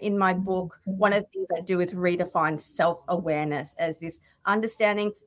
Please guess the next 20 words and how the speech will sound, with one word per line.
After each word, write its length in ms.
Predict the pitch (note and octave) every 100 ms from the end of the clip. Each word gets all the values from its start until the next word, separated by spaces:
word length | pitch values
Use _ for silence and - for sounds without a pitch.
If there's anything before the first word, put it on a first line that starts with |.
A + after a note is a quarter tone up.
| _
that 140 | F#3+ F#3+
we're 200 | F3+ E3
multiple, 680 | F3+ A3 - - C4+ C#4+ -
that 160 | F#3+ -
we 200 | G3 G3
all 380 | F#3 G#3+ A3 G#3+
have 220 | - G3+ G3+
multiple 440 | G3 G3 F#3+ F#3
parts, 380 | F3+ G#3 D#4 -
and 120 | G3
that's 140 | F#3+ G#3
a 60 |
normal, 420 | F#3 G3 G3 G3
natural, 460 | F#3 F#3 - - F3+
adaptive 520 | E3+ F#3 - - F3+
response 560 | E3+ - F#3+ B3+ - -
to 160 | - G3
a 120 | E3+ E3+
heartbreaking 640 | G3 F#3 - G3+ F#3+ F#3
world, 260 | F#3 G#3+